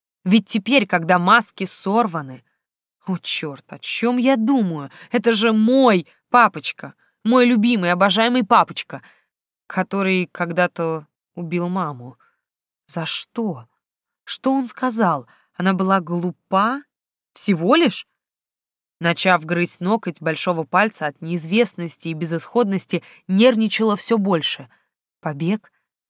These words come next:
Я склонялась к нему все больше, но не сейчас, это точно. Я даже до туалета не могла дойти сама, каждый раз прося Ольгу помочь и довести. На ногах я стояла как младенец, шатаясь и все норовя упасть.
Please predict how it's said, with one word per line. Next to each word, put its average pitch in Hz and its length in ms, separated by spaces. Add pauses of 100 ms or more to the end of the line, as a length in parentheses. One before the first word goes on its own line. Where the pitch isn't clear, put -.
(140)
Я 208 200
склонялась 214 560
к - 80
нему 208 240
все 220 220
больше, 196 520 (220)
но 202 220
не 220 140
сейчас, 175 600
это 196 220
точно. 143 500 (360)
Я 190 240
даже 190 260
до 190 120
туалета 185 440
не 196 100
могла 180 320
дойти 170 300
сама, 151 460 (760)
каждый 165 300
раз 180 160
прося 170 420
Ольгу 180 320
помочь 170 420
и 185 40
довести. 180 600 (600)
На 185 120
ногах 214 380
я 214 100
стояла 202 440
как 196 200
младенец, 180 680 (260)
шатаясь 208 720
и 156 60
все 180 200
норовя 180 360
упасть. 185 520